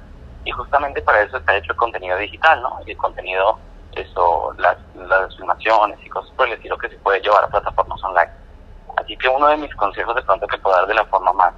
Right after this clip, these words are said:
más grande y de verdad, de verdad, de verdad, es algo que, que sí vale demasiado la pena. Porque, eh, es la uni-, es el único activo en el que uno puede invertir ahora. Es poder virtualizar el contenido, ¿no? Y es algo que nosotros también hacemos.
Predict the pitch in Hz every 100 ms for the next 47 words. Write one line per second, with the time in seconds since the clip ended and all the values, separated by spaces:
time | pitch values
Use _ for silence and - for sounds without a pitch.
0 | - 104 101 104 101 104 98 92 95 95
1 | 92 90 87 - - - - - 92 87
2 | 92 104 92 90 - - 101 - - 101
3 | 73 - 85 - - 113 110 - 95 92
4 | 98 - - 90 92 - - - - -
5 | - - - 85 92 - 95 90 90 78
6 | 67 - 104 92 87 101 101 110 101 -
7 | - 120 135 143 - - 98 107 127 101
8 | 92 110 104 110 - 87 87 92 - -
9 | - - - 104 95 - - 120 113 117
10 | 135 - 107 - 90 - 117 98 113 92
11 | - - - - - - - 98 95 -
12 | 107 120 131 107 92 98 120 101 95 -
13 | 95 -